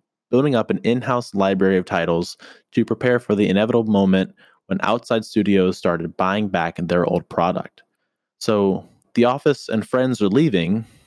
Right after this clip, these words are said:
but Netflix now has a few hundred original series,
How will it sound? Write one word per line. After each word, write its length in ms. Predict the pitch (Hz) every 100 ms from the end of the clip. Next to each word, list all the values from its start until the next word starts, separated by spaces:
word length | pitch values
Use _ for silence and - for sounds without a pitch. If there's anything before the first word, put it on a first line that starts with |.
| _
but 140 | - 101
Netflix 400 | 127 - 120 -
now 260 | 131 135
has 140 | 135 110
a 80 | 98
few 260 | - 123
hundred 460 | 110 - 147 147 139
original 320 | 110 135 104
series, 580 | - 135 107 87 165